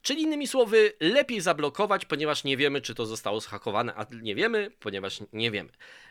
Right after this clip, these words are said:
E, pytanie i do, do, do pytania, czy sam fakt, że coś zostało zhakowane, ale ma znaczenie,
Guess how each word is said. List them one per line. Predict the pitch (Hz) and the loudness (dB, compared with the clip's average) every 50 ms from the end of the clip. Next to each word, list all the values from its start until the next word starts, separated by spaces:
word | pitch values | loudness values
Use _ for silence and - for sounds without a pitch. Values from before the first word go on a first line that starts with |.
| _ | _
E, | - 104 101 101 | -10 -8 -8 -8
pytanie | - 143 127 240 277 320 302 247 | -6 -2 0 2 2 2 0 -2
i | 180 - 160 170 185 175 165 160 | -2 -2 -6 -6 -6 -8 -10 -12
do, | 180 180 - - 214 214 196 | -14 -14 -10 -8 -6 -6 -4
do, | 147 175 175 170 | -2 0 0 0
do | 143 139 | -2 -6
pytania, | 123 123 131 - 214 269 269 214 | -12 -8 2 2 4 4 4 2
czy | - - 156 | 0 0 -2
sam | - - 190 226 220 | 2 2 2 2 4
fakt, | - 190 160 143 | 2 0 0 0
że | 143 143 | -2 -4
coś | - 160 151 | -2 -2 -2
zostało | 151 147 - - 147 139 139 | -2 -2 0 0 0 0 0
zhakowane, | - - 143 - 139 127 143 180 180 160 139 - | -2 -4 -6 -4 -2 2 2 4 4 2 0 2
ale | 120 117 120 123 | 2 4 4 4
ma | 120 131 165 190 190 156 | 4 6 6 6 6 6
znaczenie, | 123 117 123 120 117 - - 151 139 123 113 104 95 90 | 2 0 -2 -4 -2 0 0 0 0 0 -2 -2 -2 -4